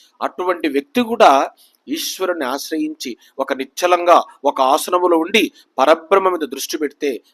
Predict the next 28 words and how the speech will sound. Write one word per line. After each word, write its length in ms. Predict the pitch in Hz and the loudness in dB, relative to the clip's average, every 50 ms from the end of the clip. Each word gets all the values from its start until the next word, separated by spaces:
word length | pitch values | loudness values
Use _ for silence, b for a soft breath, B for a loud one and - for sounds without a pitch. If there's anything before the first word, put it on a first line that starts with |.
| _ _ _ - | _ _ _ -20
ధృతరాష్ట్రుడు 500 | 101 107 - 151 165 180 170 - 180 170 | -14 -4 0 2 2 2 2 -2 -6 -6
అంటే 100 | 165 202 | -6 -6
మనమే 360 | 160 127 127 143 160 180 185 | -4 -4 -4 -4 -4 -4 -6
అండి, 180 | 175 156 156 | -6 -8 -10
మనమే, 400 | 147 127 120 123 139 170 214 226 - - | -12 -10 -10 -8 -8 -8 -8 -10 -14 -16
ధృతం 300 | - 127 - 190 196 190 | -6 0 2 2 2 2
అంటే 160 | 185 180 220 | 0 -2 -4
మనమే, 340 | 196 147 139 147 156 175 180 151 123 | -4 -4 -6 -6 -6 -8 -8 -8 -8
ఎవరో 240 | 120 123 139 151 | -8 -6 -6 -8
కాదు. 200 | 143 120 113 - _ _ _ _ _ _ _ _ _ _ _ _ | -10 -12 -18 -20 _ _ _ _ _ _ _ _ _ _ _ _
కాబట్టి 360 | - 120 117 - _ - - b b b b b _ _ - | -20 -20 -20 -20 _ -20 -20 b b b b b _ _ -2
ధర్మంగా 560 | 113 113 135 151 165 180 190 190 196 202 202 | -2 -2 0 4 4 4 6 8 8 8 8
ఎవరుంటే 420 | 208 202 202 196 202 202 - - | 8 8 6 4 2 0 0 0
వాడే 320 | 247 202 170 170 180 196 202 - | 4 6 6 6 6 6 2 2
పాండవుడు. 460 | 160 147 151 151 147 143 123 110 98 95 _ _ _ _ _ 101 | 2 0 0 0 0 -2 -4 -4 -8 -12 _ _ _ _ _ -12
అధర్మం, 440 | 104 107 147 165 175 156 127 110 | -6 -2 -2 -2 -2 -2 -6 -8
మానవులంతా 540 | 101 98 107 139 180 196 196 185 180 - 202 | -10 -10 -6 -6 -4 -4 -4 -6 -4 -2 -2
అధర్ములే 480 | 170 135 135 156 175 190 196 196 202 202 | 0 0 -2 -4 -4 -6 -8 -8 -8 -8
కదండి. 380 | 196 185 - 180 180 185 180 b b b b _ | -8 -10 -12 -14 -14 -16 -18 b b b b _
నోరు 180 | 127 147 165 165 | 0 0 0 0
తెరిస్తే 360 | 165 165 160 165 156 - 220 | 0 -2 -4 -4 -4 -4 -4
అబద్ధాలు, 540 | 196 147 143 151 143 151 139 135 131 135 127 _ _ _ _ _ _ - | -2 -2 -2 -2 0 -2 -2 -2 -4 -8 -12 _ _ _ _ _ _ -6
ప్రొద్దున 260 | 135 143 143 160 175 | -6 -2 -2 -2 0
లేస్తారు 400 | 165 156 156 156 156 - 175 180 | 0 0 0 0 -2 -4 -6 -6
ఎవరి 280 | 190 151 139 143 147 151 | -4 -2 0 0 0 0
మీద 160 | 156 165 175 151 | -2 -4 -6 -8
నింద 180 | 127 127 135 139 | -10 -8 -6 -4
వేయాలి, 460 | 147 139 131 127 123 120 120 120 120 | -4 -2 -4 -4 -6 -8 -12 -16 -20